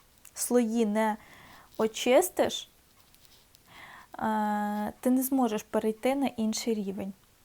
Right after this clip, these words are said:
Я досить довгий час займа-, ну, як довгий час, три з половиною роки я була в цих системах, е, нумерологічних, Human Design і так далі, різні оці канали.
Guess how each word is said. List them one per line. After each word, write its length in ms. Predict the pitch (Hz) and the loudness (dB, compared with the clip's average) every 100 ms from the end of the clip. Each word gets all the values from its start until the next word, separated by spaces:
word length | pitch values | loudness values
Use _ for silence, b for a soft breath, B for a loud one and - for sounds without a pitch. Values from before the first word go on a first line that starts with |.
| _ _ _ _ _ b b b b b | _ _ _ _ _ b b b b b
Я 440 | - 220 254 277 - | -6 4 6 6 4
досить 640 | 220 208 240 262 269 240 208 | 0 2 6 6 4 0 0
довгий 380 | 226 240 233 220 | 2 2 2 -2
час 440 | - 214 214 208 | 0 2 2 -2
займа-, 280 | 208 208 214 | -6 -4 -4
ну, 140 | 254 262 | -2 -2
як 260 | 196 190 | -2 -2
довгий 300 | 185 190 190 | -4 -6 -6
час, 380 | 185 - 175 - - _ _ - | -8 -6 -6 -10 -16 _ _ -6
три 280 | - 247 269 | 0 2 0
з 80 | |
половиною 520 | - 226 214 220 202 202 | -2 -4 0 0 0 2
роки 380 | 269 302 214 202 | 0 0 -6 -2
я 140 | 220 | -2
була 300 | 208 208 220 | -2 0 0
в 60 | 220 | 0
цих 240 | - 214 | -6 -6
системах, 760 | - - - 254 302 294 262 - B B B B B | -4 -4 0 2 2 2 0 -4 B B B B B
е, 60 | 214 | -4
нумерологічних, 1500 | 214 214 214 214 214 208 208 208 269 277 - 240 233 247 247 - | -4 -2 -2 -2 -2 -2 -2 -2 -2 -2 -4 0 2 2 0 -4
Human 360 | 208 202 202 196 | -6 -4 -2 -2
Design 840 | 202 208 262 277 269 254 240 240 | -2 0 2 4 4 2 0 0
і 320 | - 208 208 | -2 -4 -4
так 200 | 208 208 | -4 -6
далі, 500 | 196 247 254 233 220 | 2 4 6 6 4
різні 340 | 220 220 208 214 | 4 0 0 -2
оці 200 | 214 220 | 0 -2
канали. 640 | - 202 214 254 269 247 | 0 2 4 4 4 2